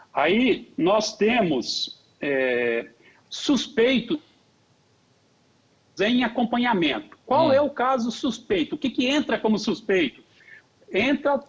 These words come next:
Speaker 1: todos aqueles que têm sintoma. Pode não ser o coronavírus e pode ser.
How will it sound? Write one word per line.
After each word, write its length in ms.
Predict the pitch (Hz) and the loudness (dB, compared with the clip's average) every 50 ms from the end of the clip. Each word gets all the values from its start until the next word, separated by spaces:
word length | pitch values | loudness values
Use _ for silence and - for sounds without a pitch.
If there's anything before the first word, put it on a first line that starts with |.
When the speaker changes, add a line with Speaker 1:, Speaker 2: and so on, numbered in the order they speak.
| - - | -10 -2
Speaker 1:
todos 440 | - 247 269 302 320 269 277 233 240 | 2 4 4 4 4 4 2 0 0
aqueles 560 | 233 214 - - 233 226 247 240 247 220 - | 0 -2 -4 -4 -2 -2 0 0 -2 -4 -2
que 100 | - 233 | -4 -6
têm 300 | - - - 214 226 220 | -6 -2 -2 2 2 0
sintoma. 840 | - - - 254 226 233 - 226 220 240 226 170 147 120 107 98 - _ _ _ _ _ _ _ _ _ _ _ _ _ - | 0 2 2 2 2 2 2 2 2 4 4 2 2 0 -2 -6 -12 _ _ _ _ _ _ _ _ _ _ _ _ _ 0
Pode 400 | 208 233 269 302 294 220 196 196 | 2 4 4 4 4 2 0 0
não 180 | 185 185 180 | 0 0 0
ser 280 | 160 - - 196 175 165 | -2 -2 -2 -2 0 0
o 40 | 151 | -2
coronavírus 880 | - 165 151 151 143 139 131 123 - 160 202 240 254 277 - - - - _ _ _ - | 0 0 0 0 0 0 -2 -2 -2 0 2 2 2 0 -2 -4 -14 -20 _ _ _ -2
e 80 | 233 226 | 0 0
pode 440 | 220 - - 175 170 170 165 165 214 | 0 2 2 2 4 4 2 0 -2
ser. 520 | - - - 262 240 185 131 110 - - | -4 0 2 2 4 4 2 0 -4 -8